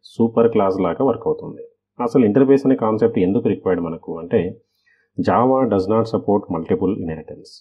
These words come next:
జావాలో మల్టిపుల్ ఇన్హెరిటెన్స్ అనే కాన్సెప్ట్ సపోర్ట్ చేయదు. So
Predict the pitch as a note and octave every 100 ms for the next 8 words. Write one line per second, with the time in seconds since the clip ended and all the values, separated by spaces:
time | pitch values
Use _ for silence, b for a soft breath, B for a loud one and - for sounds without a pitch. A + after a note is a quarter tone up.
0 | _ _ _ D#2 F2 F#2 F#2+ A#2+ D3 F#2
1 | F2 G#2+ G#2+ F#2+ F#2 F#2 E2+ F#2 F2 E2+
2 | E2 - - E3 F#3 - - G2 - -
3 | D3 - - - - _ _ b b _
4 | C#3+